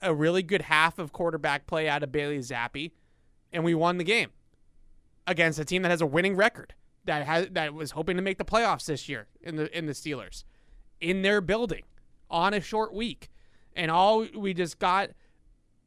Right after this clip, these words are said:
average quarterback play. Like, literally, Bailey Zappi,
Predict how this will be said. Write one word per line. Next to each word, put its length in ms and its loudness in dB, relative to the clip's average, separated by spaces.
average 600 0
quarterback 520 -2
play. 140 -10
Like, 140 -10
literally, 460 0
Bailey 460 -4
Zappi, 500 0